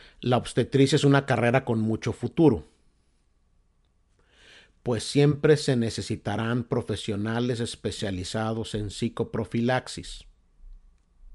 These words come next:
para atender y asesorar a las parejas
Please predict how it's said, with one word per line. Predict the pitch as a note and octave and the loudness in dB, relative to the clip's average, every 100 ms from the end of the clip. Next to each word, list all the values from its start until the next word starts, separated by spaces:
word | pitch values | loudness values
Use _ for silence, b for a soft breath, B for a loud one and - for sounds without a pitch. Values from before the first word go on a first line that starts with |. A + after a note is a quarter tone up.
| - b b b b b | -20 b b b b b
para | A2+ A2+ | -2 0
atender | A2 - A#2 A2 A2 C#3 D3 - | -2 0 0 2 4 6 4 0
y | B2+ B2 | -2 0
asesorar | A2+ G#2+ A2+ A#2+ G#2+ A2+ B2+ | 0 0 -4 -4 -2 0 2
a | |
las | B2+ A#2+ - | 2 0 -4
parejas | - C3+ D3+ C#3 F2+ - - - | 0 2 4 2 -2 -6 -10 -16